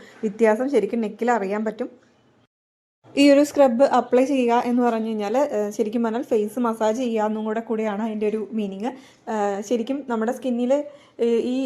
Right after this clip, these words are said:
ആ, സ്ക്രബ് ഉപയോഗിച്ചിട്ട് നന്നായിട്ട് മസാജ് ചെയ്ത് കഴിഞ്ഞാൽ നമ്മുടെ, ആ, സ്കിന്നിലുള്ള ഒരു രക്തയോട്ടമൊക്കെ കൂടുകയും അതുപോലെ ഫേസിൻ്റെ ആ ഒരു, ആ, നാച്ചുറൽ ഗ്ലോ നമുക്ക് കിട്ടുകയും ചെയ്യും. ഇനി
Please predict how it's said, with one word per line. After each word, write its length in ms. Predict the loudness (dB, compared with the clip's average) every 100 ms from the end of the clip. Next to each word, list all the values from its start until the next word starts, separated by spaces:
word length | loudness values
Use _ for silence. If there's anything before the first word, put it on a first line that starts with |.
| -6 -8 -2
ആ, 20 | 0 0 -2
സ്ക്രബ് 340 | -2 0 0 0
ഉപയോഗിച്ചിട്ട് 460 | -2 0 0 0
നന്നായിട്ട് 300 | 0 0 -2
മസാജ് 380 | -2 -2 0 -2
ചെയ്ത് 200 | -2 -2
കഴിഞ്ഞാൽ 260 | -4 -4 -4 -4
നമ്മുടെ, 240 | -2 -4 -4 -12 -20 _
ആ, 220 | -2 -2 -2
സ്കിന്നിലുള്ള 540 | -2 -2 2 2 2
ഒരു 140 | 0 -2
രക്തയോട്ടമൊക്കെ 560 | -4 -2 -2 0 0 -2
കൂടുകയും 480 | -4 -2 0 0 -2 -4
അതുപോലെ 380 | 0 0 0 -4 -8 -20 _
ഫേസിൻ്റെ 340 | 2 2 2 2
ആ 100 | 2
ഒരു, 160 | 2 -2 -4
ആ, 160 | -2 -2
നാച്ചുറൽ 400 | -2 -2 -4 -2
ഗ്ലോ 160 | -2 -2 -2
നമുക്ക് 220 | -8 -6 -6
കിട്ടുകയും 240 | -4 -4
ചെയ്യും. 280 | -2 -2 -4 -8 _ _ _ _ _ _ _ _ -20 0
ഇനി 180 | 6 6